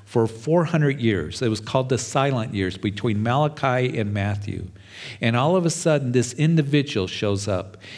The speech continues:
and he's out there in the desert. And Luke's gospel of this account tells us that the word of God came to John, and he's beginning to give a message of repent, for the kingdom of heaven is at hand,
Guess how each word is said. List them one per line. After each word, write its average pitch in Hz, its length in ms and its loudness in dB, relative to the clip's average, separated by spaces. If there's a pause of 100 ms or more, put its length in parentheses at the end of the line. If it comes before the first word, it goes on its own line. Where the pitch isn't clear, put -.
(120)
and 110 140 2
he's 104 160 0
out 165 240 0
there 160 300 4
in 147 400 2
the 139 100 4
desert. 120 720 0
And 107 240 0
Luke's 143 320 2
gospel 123 640 0 (240)
of 107 200 -2
this 107 220 0
account 107 460 -4
tells 156 340 0
us 101 320 -2 (400)
that 123 220 2
the 120 80 2
word 139 280 2
of 151 160 0
God 127 360 0
came 156 420 2
to 156 180 -2
John, 92 540 -6 (420)
and 123 180 2
he's 127 320 2
beginning 147 540 2
to 147 120 -2
give 127 240 0
a 120 60 0
message 117 540 0
of 107 180 0
repent, 147 520 0
for 107 140 0
the 107 80 0
kingdom 165 480 0
of 139 120 -2
heaven 131 360 0
is 107 160 0
at 110 180 0
hand, 110 400 0